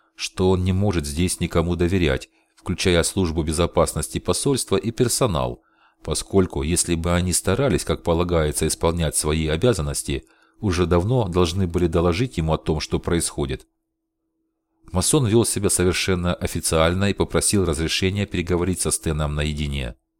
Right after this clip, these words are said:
Стэн велел секретарю, шифровальщику и стенографистке покинуть его кабинет и отключил систему электронного наблюдения. Именно поэтому Килгур, находившийся в комнате по соседству, моментально включил подслушивающую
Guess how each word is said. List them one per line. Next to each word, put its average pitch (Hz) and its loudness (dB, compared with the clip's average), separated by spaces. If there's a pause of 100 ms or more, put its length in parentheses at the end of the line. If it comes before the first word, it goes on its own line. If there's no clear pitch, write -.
(580)
Стэн 82 0
велел 82 2
секретарю, 82 0
шифровальщику 80 -2 (180)
и 98 -4
стенографистке 87 0
покинуть 92 -2
его 82 2
кабинет 92 -2 (200)
и 107 4
отключил 92 2
систему 98 0
электронного 85 0
наблюдения. 73 -4 (760)
Именно 92 4
поэтому 87 4
Килгур, 90 4
находившийся 82 0
в - -4
комнате 87 2
по 80 0
соседству, 98 0 (200)
моментально 101 2
включил 104 2
подслушивающую 80 0